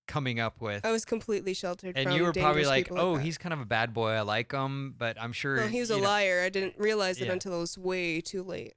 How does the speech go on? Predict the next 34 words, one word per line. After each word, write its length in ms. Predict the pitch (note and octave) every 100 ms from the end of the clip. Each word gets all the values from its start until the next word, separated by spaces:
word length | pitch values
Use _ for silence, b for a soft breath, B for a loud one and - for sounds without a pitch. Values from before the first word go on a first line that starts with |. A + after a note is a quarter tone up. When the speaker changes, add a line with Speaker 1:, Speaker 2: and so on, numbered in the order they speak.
| -
Speaker 1:
Right. 320 | G#2+ G#2+ G2+ _ _ -
So 140 | F3
was 220 | D#3 E3
he 100 | E3+
a 80 | F#3+
liar, 600 | C#3 B2+ B2 C#3 F3+ G3+ D3
or 140 | C3
did 160 | C3+ B2+
he 100 | B2
just 260 | A#2+ -
put 180 | - C#3
up, 240 | A#2+ - _ -
uh 200 | A#2+ A2+
Speaker 2:
Pathologically, 800 | B3 A#3+ B3 G#3+ G3 G3+ F#3+ F3+
yes. 280 | C#3 G2+ -
Speaker 1:
Yes, 240 | G2+ -
okay. 380 | A#2 A2+ A#2 A#2 _ D3+ A2+
All 120 | C#3
right. 200 | F3+ E3 -
Speaker 2:
Mm-hmm. 280 | A3 G3 F3+ F3+ _ A3+
I 40 |
Speaker 1:
So 80 | C#4
Speaker 2:
learned 180 | C#4 C#4
so 160 | - B3
much 160 | A#3+
about 240 | A#3 A3 -
<laughs> 20 |
psychology 680 | G3+ - B3+ E4 C#4+ - E4+
in 60 | D#4+
the 100 | D4+
time 220 | - A#3
I 20 |
Speaker 1:
Yeah. 80 | A#3
Speaker 2:
was 220 | A3 G#3+